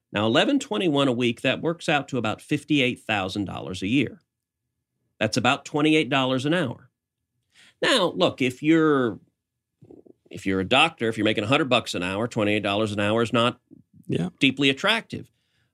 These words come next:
Speaker 1: But if you're working in an hourly job, if you're working at a movie theater, if you work at a bowling alley, if you're a waiter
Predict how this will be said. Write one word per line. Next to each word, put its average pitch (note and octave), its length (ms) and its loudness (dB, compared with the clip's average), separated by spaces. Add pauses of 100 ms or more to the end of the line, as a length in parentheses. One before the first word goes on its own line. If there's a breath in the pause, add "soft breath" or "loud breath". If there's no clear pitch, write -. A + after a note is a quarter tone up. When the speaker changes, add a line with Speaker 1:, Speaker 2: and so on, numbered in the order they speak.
(120)
Speaker 1:
But F3 160 2
if G3+ 260 -4
you're C4+ 240 0
working F3 840 2
in D3 840 2
an C3 120 -2
hourly C#3+ 420 0
job, C2+ 400 -4
if G#2 140 -2
you're D#3 100 4
working D#3 320 2
at C3 60 0
a C3 40 2
movie C#3+ 300 2
theater, F#2 240 -2
if - 100 -8
you G#2+ 60 4
work A#2+ 160 2
at C3+ 60 2
a A#2 40 2
bowling A2+ 420 2
alley, D2 300 -4
if F#2+ 140 -8
you're G#2 100 0
a G#2 60 2
waiter C3 320 2